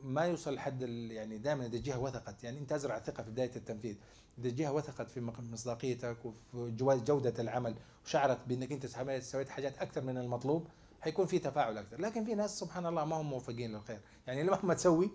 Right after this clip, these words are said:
يبي يعطلك ويمسك لك ويقول لك هاي امسكوا له عشرين في المية، ثلاثين في المية، لما يخلص المؤتمر جيبوا الصور، جيبوا الكليبنج وجيبوا المدري ايش، طب راجعوا الفيلم، عدلوا هذه، تطلع معاك والأخير يجي يفاوضك، طيب والله كان في عندنا عشرين شخص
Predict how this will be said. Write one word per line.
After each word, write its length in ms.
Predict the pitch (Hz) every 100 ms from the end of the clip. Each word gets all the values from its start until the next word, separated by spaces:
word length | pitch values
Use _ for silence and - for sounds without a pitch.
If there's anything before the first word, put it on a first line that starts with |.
| - - - 180
يبي 140 | 170
يعطلك 560 | 147 160 190 165 160 160
ويمسك 400 | 151 127 160 165
لك 180 | 165 - - -
ويقول 160 | 165
لك 80 | 127
هاي 120 | 143
امسكوا 300 | 151 147 160
له 80 | 160
عشرين 240 | 131 165 143
في 80 |
المية، 160 | 151 160
ثلاثين 200 | 151 147
في 160 | 151 160
المية، 120 | 160
لما 80 | 160
يخلص 280 | 175 156
المؤتمر 400 | 151 143 165 170 - - -
جيبوا 160 | 160 156
الصور، 400 | 156 175 175 175 - - -
جيبوا 160 | 160
الكليبنج 560 | 156 147 123 175 175 170 - -
وجيبوا 300 | 147 160 156
المدري 260 | 151 151
ايش، 80 | 175 - - -
طب 120 | 160
راجعوا 260 | 175 151
الفيلم، 260 | 135 170 170 - -
عدلوا 460 | 160 151 160 156 165
هذه، 140 | 170 - - - - -
تطلع 340 | 175 175 156
معاك 460 | 151 151 170 165 160
والأخير 380 | 160 196 220
يجي 120 | 190 170
يفاوضك، 420 | 180 185 202 196 - - -
طيب 160 | 170
والله 280 | 160 160 151
كان 200 | 143 147
في 80 | 147
عندنا 240 | 147 135
عشرين 320 | 127 - 143 127
شخص 420 | 143 - -